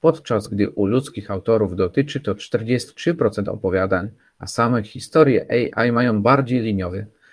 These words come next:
przyczynowo-skutkowo domknięty przebieg. Badacze zauważyli też, że opowiadania generowane przez A I skupiają się w wąskim obszarze przestrzeni narracyjnej, podczas gdy teksty ludzkie są znacznie bardziej zróżnicowane.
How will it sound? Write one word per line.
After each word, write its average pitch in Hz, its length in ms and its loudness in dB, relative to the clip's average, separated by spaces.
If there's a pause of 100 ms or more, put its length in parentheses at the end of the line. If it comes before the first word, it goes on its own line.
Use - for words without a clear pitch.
(120)
przyczynowo-skutkowo 110 1080 -2
domknięty 104 560 -2
przebieg. - 500 -6
Badacze 110 460 2
zauważyli 101 580 0
też, 104 280 0
że 110 160 2
opowiadania 101 540 2
generowane 101 640 2
przez 113 300 -6 (240)
A 147 100 4
I 160 60 4
skupiają 120 460 0
się 90 260 -4
w 87 60 -10
wąskim 110 400 0
obszarze 101 420 2
przestrzeni 117 640 -2
narracyjnej, 104 760 2 (280)
podczas 117 480 2
gdy 101 200 0
teksty 127 520 2 (320)
ludzkie 170 340 2
są 113 260 0
znacznie 117 460 2
bardziej 127 380 6
zróżnicowane. 104 880 -2